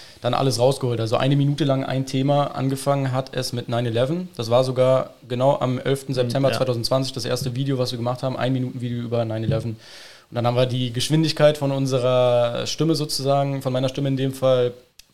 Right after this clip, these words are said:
Speaker 1: verdoppelt gefühlt, dass ich da wirklich innerhalb von einer Minute die Fakten rausballer, von wegen, äh, nicht nur zwei Gebäude, ja, das kennen wir ja, die galt-, äh, die alte Geschichte mit W T C sieben.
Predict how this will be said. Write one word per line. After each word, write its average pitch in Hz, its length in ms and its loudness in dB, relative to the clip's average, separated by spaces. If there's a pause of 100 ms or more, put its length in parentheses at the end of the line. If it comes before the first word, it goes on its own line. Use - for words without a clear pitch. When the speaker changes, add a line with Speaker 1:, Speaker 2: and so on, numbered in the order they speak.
Speaker 1:
verdoppelt 165 520 0
gefühlt, 160 420 0
dass 123 120 0
ich 117 60 -8
da 123 120 0
wirklich 135 140 -2
innerhalb 135 180 2
von 135 100 -6
einer 151 180 -2
Minute 151 280 -2
die 131 80 -8
Fakten 139 320 -8
rausballer, 143 560 0 (160)
von 127 180 -4
wegen, 131 320 0
äh, 123 220 -4
nicht 131 200 -2
nur 127 140 0
zwei 127 240 2
Gebäude, 120 500 0
ja, 120 300 -2
das - 260 -8
kennen 123 160 -6
wir 123 100 0
ja, 120 40 2
die 110 80 -8
galt-, 113 240 0
äh, 117 140 -8
die 120 100 -4
alte 113 140 -4
Geschichte 113 340 -4
mit 110 100 -4
W 117 100 -2
T 113 120 -12
C 110 140 -8
sieben. 117 260 -4